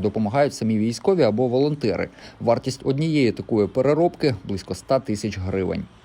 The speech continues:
Олександр Гордієнко, Суспільне, Новини, Миколаївщина.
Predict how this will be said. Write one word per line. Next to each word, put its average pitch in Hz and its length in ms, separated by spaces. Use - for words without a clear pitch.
Олександр 165 540
Гордієнко, 170 760
Суспільне, 143 640
Новини, 104 460
Миколаївщина. 92 680